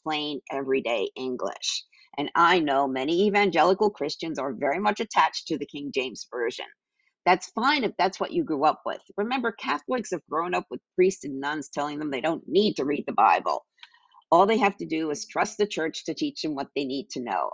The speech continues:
only they don't, and that's the problem. When I first started going back to church, a well-meaning friend told me to get a King James Version. Well, guess what? <laughs> I got frustrated with the these and thous and stopped reading it,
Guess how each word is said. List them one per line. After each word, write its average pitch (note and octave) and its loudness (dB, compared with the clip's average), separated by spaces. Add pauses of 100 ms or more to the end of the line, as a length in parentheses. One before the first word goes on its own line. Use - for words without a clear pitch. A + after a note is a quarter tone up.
only G#2+ -6
they A#2+ -2 (280)
don't, F3 4 (140)
and G2 -6 (260)
that's - -4
the - -16
problem. C#3 4 (680)
When G#3 2
I D4+ 8
first C4 0
started F#3 2
going E3+ -4
back D3+ -2
to C3 -14
church, C#3+ -8
a C3+ -6
well-meaning D#3 -2 (100)
friend C4 -4
told C#4+ -2
me D4 -4
to C4 -4
get C4 0
a C#4+ 2
King C#4+ -2
James B3 -2
Version. A3+ -4
Well, C#3 -4
guess D3 -2
what? D3 4
<laughs> - -8
I E3 6 (140)
got F#3 2 (100)
frustrated E3 -2
with E3+ -8
the D#3 -8 (120)
these G#3 0
and G#3 -4
thous F3+ 6
and E3 -6
stopped - 0
reading E3+ 0
it, F#2+ -8